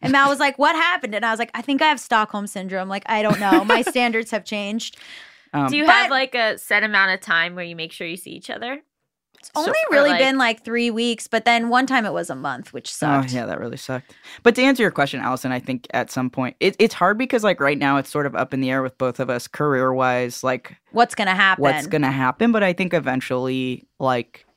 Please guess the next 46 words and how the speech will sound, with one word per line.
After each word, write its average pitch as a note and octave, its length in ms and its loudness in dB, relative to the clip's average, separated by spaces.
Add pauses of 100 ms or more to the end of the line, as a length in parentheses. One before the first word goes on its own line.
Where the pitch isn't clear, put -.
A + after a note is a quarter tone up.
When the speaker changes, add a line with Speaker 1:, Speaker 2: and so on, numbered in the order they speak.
(180)
Speaker 2:
I B2 160 2
don't G3+ 160 0
know, A#2 280 0
I C3+ 100 0
think C3+ 240 -6
it F#3 40 -2
would D#3 140 -2
be A#2 120 -6
cool B2 300 -8
to, - 120 -10
like, A#2+ 480 -6 (100)
have B2+ 320 -4
a C3 80 -2
place B2+ 380 -4
together B2+ 340 -2
at - 140 -8
some C#3+ 320 -4
point. C3 420 -4 (140)
Or, C3+ 280 2
and, C#3 200 0 (120)
or F#3 200 6
Speaker 1:
Okay. G3 160 0
Speaker 2:
the, - 100 -10
you G3+ 120 -2
know, G3+ 200 4
we, A3 260 -2
I G3+ 100 4
have A#3 180 2
a A#3 40 -6
friend, G3+ 400 -4
I F3+ 100 4
have G3+ 120 0
some G#3+ 160 -6
friends G#3 320 -4
that, G#3+ 200 -2
you G3+ 120 -2
know, F#3+ 180 0
they F#3+ 180 2
have F#3 200 0
a F3+ 60 -8
place F#3 240 -2
in F#3 40 -2
New F#3 60 -2
York, G3 220 -2
they G3 420 -2
have, F3+ 380 -4